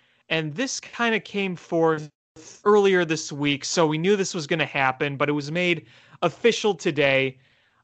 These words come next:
Addison Russell was added to the forty-man roster, and he was optioned to triple A Iowa, where he had been playing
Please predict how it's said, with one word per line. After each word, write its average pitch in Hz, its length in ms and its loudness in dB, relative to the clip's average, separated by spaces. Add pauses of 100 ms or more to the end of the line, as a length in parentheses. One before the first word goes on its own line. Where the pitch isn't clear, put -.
(360)
Addison 220 480 -2
Russell 143 640 0
was 147 400 -2
added 190 300 -4
to 196 80 -4
the 160 100 -8
forty-man 175 560 -4
roster, 139 720 -2
and 143 260 -2
he - 120 -10
was 147 280 -6
optioned 175 440 0
to 151 60 -4
triple 160 440 -4
A 143 220 2
Iowa, 135 420 0
where 135 220 -4
he 147 220 -10
had 147 200 -4
been 135 180 -8
playing 165 580 -2